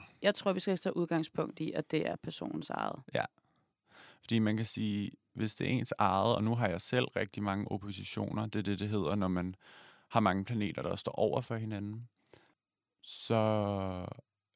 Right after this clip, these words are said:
Speaker 2: altså, så vil man være meget sådan enten eller. Og man vil også have et split. For mig har jeg faktisk, altså, det har været rigtig svært. Jeg har følt mig meget splittet i mange år.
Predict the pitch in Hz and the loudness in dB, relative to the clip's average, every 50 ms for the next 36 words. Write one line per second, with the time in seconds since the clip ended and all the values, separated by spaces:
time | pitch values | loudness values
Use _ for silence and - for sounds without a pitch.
0 | _ _ _ - 104 98 113 101 113 113 107 117 117 113 104 101 95 95 95 98 | _ _ _ -6 -4 -4 -2 0 0 0 2 2 4 4 4 4 2 2 2 2
1 | 95 95 92 92 90 95 101 - - 101 98 - - 95 95 - - 104 104 - | 2 2 2 2 2 0 -2 -4 -6 -6 -6 -4 -2 -2 -4 -4 -6 -8 -6 -4
2 | - 92 - - 95 101 - - _ _ _ _ _ - - _ _ _ _ - | -4 -4 -2 -2 -6 -6 -8 -10 _ _ _ _ _ -20 -20 _ _ _ _ 0
3 | - 104 101 104 101 98 92 85 82 87 98 107 - - 110 107 - 67 67 - | 2 2 4 4 2 2 2 4 4 4 4 2 0 -2 -2 -2 -2 -2 0 0
4 | - - - - 110 110 110 117 120 - - - - _ _ _ _ _ _ _ | -2 -2 -4 -4 -2 0 2 2 2 0 -6 -12 -14 _ _ _ _ _ _ _
5 | _ _ _ _ _ _ _ _ _ _ _ _ _ _ _ _ _ - - 131 | _ _ _ _ _ _ _ _ _ _ _ _ _ _ _ _ _ 2 4 4
6 | 120 113 107 104 107 123 123 135 131 113 107 - - 113 110 98 - - 120 117 | 6 8 8 8 6 6 6 6 6 6 4 4 4 2 2 2 0 -4 -4 -4
7 | - - - - 107 110 - 113 107 110 101 107 104 101 101 107 110 - 120 - | -4 -4 -4 -4 -4 -2 -2 -2 -2 0 2 2 2 2 2 0 -2 -2 -4 -4
8 | - - 127 120 117 - - - - 113 113 - - 117 98 104 98 98 98 101 | -2 2 4 4 4 4 2 -2 -2 -2 -2 0 -2 0 0 2 2 2 2 4
9 | 104 107 127 131 - - 107 104 98 104 104 110 117 - - _ _ _ _ 113 | 4 2 2 0 -2 -2 -2 -2 -2 -2 -4 -6 -6 -10 -14 _ _ _ _ -2
10 | 110 107 104 101 98 104 107 104 101 95 - - - - | 0 2 2 2 2 0 0 0 -2 -2 -4 -8 -14 -20